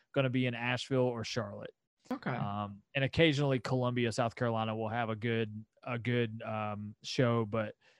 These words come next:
Speaker 1: very rarely do I go down there. And even, like, the great venues down in, in Columbia have closed
Speaker 2: Right.
Speaker 1: down,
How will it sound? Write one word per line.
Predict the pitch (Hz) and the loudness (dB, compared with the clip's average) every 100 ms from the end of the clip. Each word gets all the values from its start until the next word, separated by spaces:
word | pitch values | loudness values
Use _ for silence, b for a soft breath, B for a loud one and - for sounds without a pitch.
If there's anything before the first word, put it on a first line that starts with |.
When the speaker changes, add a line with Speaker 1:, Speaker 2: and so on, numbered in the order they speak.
| b 120 | b 2
Speaker 1:
very | 139 131 | 6 6
rarely | 120 120 117 | 4 4 2
do | 117 117 | 0 -2
I | 113 | -2
go | 117 | -2
down | 117 | -2
there. | 120 123 | -2 -2
And | 143 | -2
even, | 180 185 185 | 2 4 4
like, | 165 160 | 2 0
the | 143 | -2
great | 123 147 156 135 | 0 2 2 2
venues | 139 147 143 | -2 2 2
down | 123 143 143 | 4 4 4
in, | 139 127 120 | 2 -2 -6
in | 135 135 | -4 -4
Columbia | - 131 135 131 123 | 2 4 4 6 4
have | 113 113 | 4 0
closed | - 117 110 | -2 -2 -2
Speaker 2:
Right. | 98 | -4
Speaker 1:
down, | 98 101 | -8 -12